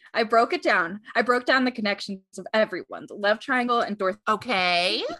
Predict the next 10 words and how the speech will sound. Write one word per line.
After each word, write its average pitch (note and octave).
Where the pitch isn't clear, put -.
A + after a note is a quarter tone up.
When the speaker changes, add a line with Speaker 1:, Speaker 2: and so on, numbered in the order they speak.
Speaker 1:
So B3
we C4
know D#4+
that F#4+
Dorothea C#4
skipped -
the A#3
prom, G3+
right? G3+
With, B3+